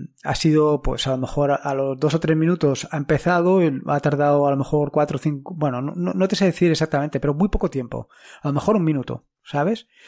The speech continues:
Y una vez está eso concluido, pues vas a atareao.gitlab.io. Bueno, en tu caso irás al nombre que le hayas puesto, evidentemente.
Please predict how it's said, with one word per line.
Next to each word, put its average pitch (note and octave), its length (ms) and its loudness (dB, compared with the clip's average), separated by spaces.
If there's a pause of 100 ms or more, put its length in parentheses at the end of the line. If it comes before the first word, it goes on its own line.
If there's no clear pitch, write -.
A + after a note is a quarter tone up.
(440)
Y F3 140 2
una F3 180 4
vez F3+ 220 2
está F3 480 0
eso F3+ 200 0
concluido, A3 600 4 (580)
pues C#3+ 220 0
vas D#3+ 280 0
a C#3 580 -4
atareao.gitlab.io. D3 2500 0
Bueno, C#3 260 0
en D3 100 -2
tu C3+ 100 -2
caso D#3 240 0
irás E3 260 2
al E3+ 140 4
nombre D3+ 200 2
que C#3+ 80 0
le C3+ 60 2
hayas C3 160 -2
puesto, F#3+ 260 0
evidentemente. C3 760 -2